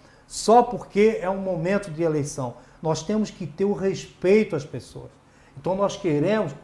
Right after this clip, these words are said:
essa é a sua resposta, realmente estar junto com a comunidade, atendê-las nas suas necessidades. Vou pegar um, um só exemplo,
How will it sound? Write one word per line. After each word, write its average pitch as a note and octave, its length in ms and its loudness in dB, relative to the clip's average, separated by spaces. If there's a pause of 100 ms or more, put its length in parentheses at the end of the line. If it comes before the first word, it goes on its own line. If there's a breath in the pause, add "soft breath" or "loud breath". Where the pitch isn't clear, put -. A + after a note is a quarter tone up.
(320)
essa C#3 160 -12
é - 20 -6
a C#3 40 -6
sua D3 180 -4
resposta, F#3 420 -2 (300 loud breath)
realmente G3+ 800 0 (200)
estar F#3 340 -2
junto G3+ 540 4
com C#4+ 100 -6
a - 60 -4
comunidade, D#3+ 640 -2 (240 loud breath)
atendê-las E3+ 800 4
nas E3 140 -6
suas F3+ 260 -4
necessidades. C#3 800 -8 (440 soft breath)
Vou A3+ 80 -4
pegar G#3+ 300 -2
um, G3+ 300 -4
um A3+ 80 -2
só G#3+ 300 2
exemplo, F#3 500 0